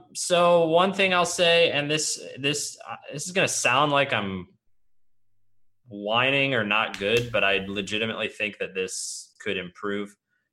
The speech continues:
Um, but maybe they don't do it this way because it's a mon-, it's a moneti-, monetization opportunity.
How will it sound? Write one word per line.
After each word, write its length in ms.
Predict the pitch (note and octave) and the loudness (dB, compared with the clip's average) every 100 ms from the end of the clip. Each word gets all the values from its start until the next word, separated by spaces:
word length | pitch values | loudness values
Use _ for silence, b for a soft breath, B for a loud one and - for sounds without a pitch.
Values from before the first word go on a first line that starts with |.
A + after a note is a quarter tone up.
| _ | _
Um, 580 | A2 G#2+ G2+ G2 F#2+ F#2 A2+ | -2 0 2 0 -4 -4 -4
but 120 | G#2 | 0
maybe 260 | A#2+ B2 | 0 0
they 120 | A2+ A2 | 2 2
don't 180 | G#2+ G#2 | 0 -2
do 100 | G#2 | -4
it 80 | |
this 180 | G2+ - | -4 -4
way 160 | G2 F#2+ | -2 -2
because 480 | F#2 - F2+ F2+ F2+ | -4 -6 -4 -4 -6
it's 160 | - | -10
a 60 | F#2 | -10
mon-, 320 | F2+ F2+ F2+ | -4 -4 -4
it's 180 | F#2 - | -8 -10
a 40 | |
moneti-, 560 | F2+ F2+ F2+ F2 E2+ E2+ - | -10 -6 -8 -8 -14 -14 -14
monetization 920 | G2 A2+ D3 D3 - G2 G2+ G2+ G#2 F2 | -4 0 2 0 -2 -4 -2 -2 -4 -6
opportunity. 720 | F2+ F2+ F2 F#2 E2+ D2 | -8 -8 -12 -14 -16 -18